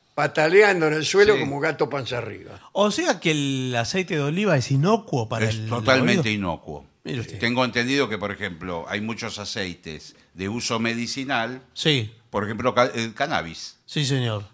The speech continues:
Speaker 2: Que lo mezclan con oliva.
Speaker 3: ¿Lo mezclan con oliva?
Speaker 2: Sí, sí,
Speaker 1: Hay
Speaker 2: de-
Speaker 1: una marca, incluso la marca Inocuo.
Speaker 2: Sí.
Speaker 3: Eh, muy bien.
Speaker 1: Aceite inocuo. <laughs>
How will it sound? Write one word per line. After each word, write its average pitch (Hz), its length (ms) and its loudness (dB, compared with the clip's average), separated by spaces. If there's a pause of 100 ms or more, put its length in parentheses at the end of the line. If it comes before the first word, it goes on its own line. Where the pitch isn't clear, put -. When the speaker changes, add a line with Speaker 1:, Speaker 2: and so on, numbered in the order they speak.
(180)
Speaker 2:
Que 127 100 -2
lo 123 120 4
mezclan 143 380 0
con 123 160 0
oliva. 92 400 -6 (640)
Speaker 3:
¿Lo 147 100 -2
mezclan 185 340 2
con 147 160 2
oliva? 170 360 2
Speaker 2:
Sí, - 180 -14
sí, - 20 -12 (100)
Speaker 1:
Hay 208 160 6
Speaker 2:
de- 240 60 2
Speaker 1:
una 208 160 2
marca, 190 400 2
incluso 143 380 0
la 127 100 -4
marca 151 540 -2
Inocuo. 110 720 -4 (320)
Speaker 2:
Sí. 101 360 -4
Speaker 3:
Eh, 127 280 -4
muy 151 160 -6
bien. 185 160 -2
Speaker 1:
Aceite 165 960 2 (140)
inocuo. 113 760 -6
<laughs> 131 220 -14